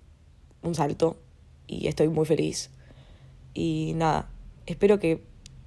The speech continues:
cualquier persona que se encuentre así en una situación muy fea,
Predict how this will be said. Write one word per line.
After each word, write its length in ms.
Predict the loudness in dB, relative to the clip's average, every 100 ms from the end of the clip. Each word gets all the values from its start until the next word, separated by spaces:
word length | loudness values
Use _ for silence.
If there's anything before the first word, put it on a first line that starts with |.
| -6
cualquier 360 | 2 2 4 2
persona 320 | 2 0 0
que 80 | -2
se 100 | -4
encuentre 360 | 0 0 2
así 200 | 0 -2
en 60 | -2
una 160 | -2 -4
situación 560 | -6 -6 -4 -4 -4 -10 -18 -18 -18 -18 -12
muy 280 | -6 0 0
fea, 400 | 2 2 2 0